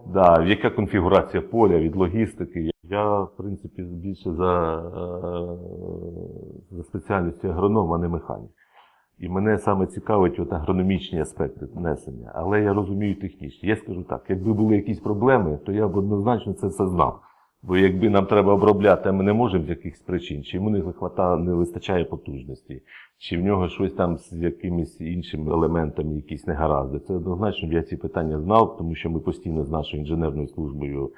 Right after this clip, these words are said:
якби працюємо. Я знаю, що за минулий рік у нас оприскувач, е, у нас не було жодної поломки.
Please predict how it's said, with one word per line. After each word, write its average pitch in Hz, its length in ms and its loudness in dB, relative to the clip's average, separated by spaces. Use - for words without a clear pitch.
якби 78 240 -2
працюємо. 101 840 2
Я 85 140 -6
знаю, 98 240 2
що - 120 -4
за 87 140 2
минулий 95 400 6
рік 120 260 2
у 85 40 -6
нас 82 180 -4
оприскувач, 85 720 -4
е, 76 280 -8
у - 20 -8
нас 85 220 -6
не 92 60 -8
було 87 400 2
жодної 76 320 -2
поломки. 64 380 -10